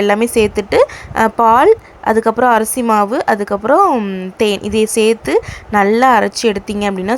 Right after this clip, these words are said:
சூப்பரான ஃபேஸ் பேக் ரெடி. இது நீங்க அரைச்சதுக்கு அப்புறமும் நம்மளுக்கு தண்ணி கன்சிஸ்டன்சிலாம் இருக்காது, அந்த ஜெல்லி ஃபார்மில் தான் இருக்கும். ரொம்ப நீங்க தண்ணி ஆக்கிட்டீங்கன்னா ஃபேஸில் அப்ளை பண்ண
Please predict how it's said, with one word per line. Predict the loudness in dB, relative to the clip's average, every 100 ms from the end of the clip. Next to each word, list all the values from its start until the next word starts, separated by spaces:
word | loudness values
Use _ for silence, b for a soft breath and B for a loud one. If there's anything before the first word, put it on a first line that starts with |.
| -6
சூப்பரான | -8 -2 0 0 -2
ஃபேஸ் | -4 -2 -2
பேக் | 0 -2
ரெடி. | -2 -4 B B -2
இது | 0 2
நீங்க | 2
அரைச்சதுக்கு | 2 0 0 0 0
அப்புறமும் | 0 0 0
நம்மளுக்கு | 0 0 0 0
தண்ணி | 0 -2 -2
கன்சிஸ்டன்சிலாம் | -4 -4 -6 -2 -4
இருக்காது, | -2 -2 -2 -4
அந்த | -4 -2
ஜெல்லி | 0 -2 0
ஃபார்மில் | -2 0 0 2
தான் | 0
இருக்கும். | -2 -6 -6 -10 B B 0
ரொம்ப | 0 2 0 0
நீங்க | 0 0
தண்ணி | 0 0
ஆக்கிட்டீங்கன்னா | -2 -4 -4 -2 0
ஃபேஸில் | 0 0 0
அப்ளை | -2 -2 -4
பண்ண | -4